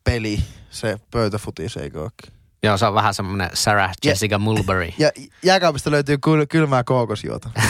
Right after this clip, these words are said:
Speaker 3: Ei.
Speaker 1: Ehkä kaljaa, ehkä kaljaa. On, on se todellakin, se on semmonen.
Speaker 2: Pitäisikö Biliksenkin koittaa niinku brändäytyä enemmän tämmöiseen niinku Silicon Valley-meininkiin?
Speaker 1: Ehkä.
Speaker 2: Tai olisi sitä kookosjuotavaa.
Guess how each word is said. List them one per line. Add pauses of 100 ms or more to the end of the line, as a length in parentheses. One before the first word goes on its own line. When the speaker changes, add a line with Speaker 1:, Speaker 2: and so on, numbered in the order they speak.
(2000)
Speaker 3:
Ei.
Speaker 1:
Ehkä
kaljaa,
ehkä
kaljaa.
On,
on
se
todellakin,
se
on
semmonen.
Speaker 2:
Pitäisikö
Biliksenkin
koittaa
niinku
brändäytyä
enemmän
tämmöiseen
niinku (200)
Silicon
Valley-meininkiin?
Speaker 1:
Ehkä. (1040)
Speaker 2:
Tai
olisi
sitä
kookosjuotavaa.